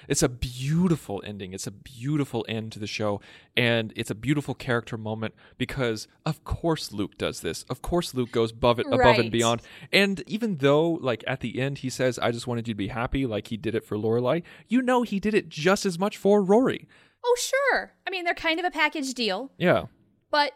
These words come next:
Speaker 2: of course, Luke is gonna do something like that. This is so in character for Luke, and it's the absolute perfect thing in every way. It's, it's so well done.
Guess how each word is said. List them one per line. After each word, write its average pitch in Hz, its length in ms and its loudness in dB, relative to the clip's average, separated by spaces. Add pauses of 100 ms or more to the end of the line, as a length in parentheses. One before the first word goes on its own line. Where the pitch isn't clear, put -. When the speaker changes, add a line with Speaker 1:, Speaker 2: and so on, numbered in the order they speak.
Speaker 2:
of 285 100 0
course, 359 320 -4
Luke 294 180 -2
is 233 140 -2
gonna 208 160 -2
do 202 120 -4
something 185 340 -10
like 170 180 -10
that. 160 140 -8
This 240 120 -4
is 269 80 -6
so 311 220 0
in 285 120 0
character 226 380 -2
for 190 220 -8
Luke, 196 480 -6
and 202 120 -2
it's 202 220 -8
the 226 180 -10
absolute 220 520 -4
perfect 202 400 -8
thing 185 260 -6
in 180 140 -12
every 190 340 -4
way. 170 420 -8
It's, - 260 -14
it's 233 140 -8
so - 200 2
well 185 220 -2
done. - 320 -10